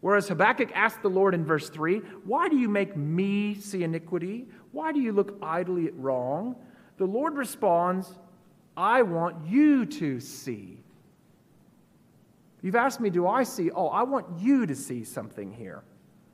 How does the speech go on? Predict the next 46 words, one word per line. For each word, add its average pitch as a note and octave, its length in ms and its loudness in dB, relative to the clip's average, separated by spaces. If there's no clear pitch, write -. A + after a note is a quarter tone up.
Notice F3+ 260 2
in F3+ 80 -2
verse E3 200 -2
five, E3 440 0
"Look G#3 180 6
among B3 220 4
the A#3+ 80 4
nations G#3+ 480 2
and G#3 340 -2
see." G#3 720 -2
Then D3+ 120 -2
again D3+ 200 -2
in C#3+ 100 -2
verse C#3 260 -4
six, - 380 -10
"Behold." F#3+ 920 2
In G3 100 -2
other C#4+ 160 4
words, A#3+ 280 8
I D#4+ 240 4
do D#4 280 2
see. D#3 280 2
In D#3+ 80 2
fact, D#4 340 4
let D4 140 6
me C#4+ 220 0
give A#3 180 -2
you A#3 400 4
a F3 80 6
bigger A#3 240 -4
picture - 380 -4
of G3+ 80 0
what's A#3 180 0
happening. E3+ 640 -4
But B3 100 -4
this D4 220 -4
isn't E4+ 220 -6
just C4+ 260 -4
a A#3+ 60 0
word G#3+ 260 0
for G#3 100 -8
Habakkuk. G3 640 -4
In D#3+ 100 -4
fact, G#3+ 300 -6
God B3+ 220 0
expands A3+ 840 -2